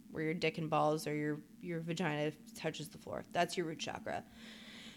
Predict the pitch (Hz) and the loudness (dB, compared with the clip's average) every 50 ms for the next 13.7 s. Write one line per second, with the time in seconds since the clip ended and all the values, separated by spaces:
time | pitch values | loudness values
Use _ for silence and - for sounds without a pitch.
0 | - - 240 233 208 208 233 226 214 214 214 214 208 202 202 208 208 208 214 196 | -8 -2 2 6 10 10 12 12 12 12 12 12 12 12 12 10 10 8 6 4
1 | - - - - - 247 247 262 262 262 254 - 247 226 214 - 240 226 214 208 | 2 2 6 10 12 12 12 12 12 12 12 12 12 12 12 10 10 10 12 12
2 | 220 214 208 208 208 226 196 202 202 - 175 170 190 - 196 - 226 233 - 320 | 12 10 10 8 8 8 8 8 8 8 6 6 8 6 6 6 6 6 6 8
3 | 285 - - 214 202 - - - - - - - - - - - - - - - | 6 6 6 2 -6 -8 -12 -18 -18 -18 -20 -18 -18 -18 -18 -18 -20 -14 -6 -6
4 | - - - - - - - 226 220 226 196 180 185 226 285 - - - - - | -6 -6 -8 -20 -10 -2 2 4 6 8 8 8 8 6 4 0 -6 -8 -8 -8
5 | - - - - - - - - - - - 220 208 208 202 190 196 196 202 190 | -8 -10 -10 -14 -18 -18 -18 -20 -6 4 8 10 12 12 10 10 8 6 6 6
6 | 196 196 196 - - 185 175 - 208 170 202 - - 202 151 131 - - 185 180 | 6 6 4 6 4 4 6 6 4 2 4 4 6 6 6 6 4 4 4 6
7 | 175 226 285 285 254 233 214 208 - 196 185 202 208 208 226 208 185 185 - - | 6 6 6 4 2 0 0 0 0 0 2 2 4 4 4 4 4 2 0 0
8 | - 214 190 208 208 - 214 202 196 196 196 196 190 - 170 196 185 180 180 151 | -2 2 2 2 2 4 4 6 8 8 8 6 4 4 2 2 2 2 2 4
9 | 147 170 175 170 160 123 135 226 240 277 311 - - - - - - - - - | 4 4 4 4 2 2 2 2 4 2 2 0 -4 -14 -16 -16 -16 -16 -12 -4
10 | - 208 208 - 208 185 196 208 233 - - 180 170 165 160 - - 240 254 - | -2 0 2 6 6 8 8 8 6 4 4 4 4 4 2 2 0 -2 -4 -4
11 | - - - - - - - - - - - - - - - 208 185 185 220 - | -6 -10 -10 -12 -16 -20 -18 -18 -18 -18 -18 -16 -10 -2 4 6 6 6 6 4
12 | - - - - - 208 208 208 208 208 208 202 - - 214 202 202 202 196 196 | 0 -6 -2 0 0 0 2 2 4 4 4 4 4 6 8 8 10 8 8 6
13 | 202 - 220 233 - - - - 180 180 190 - - - | 4 2 2 2 2 0 0 2 2 2 2 0 -4 -8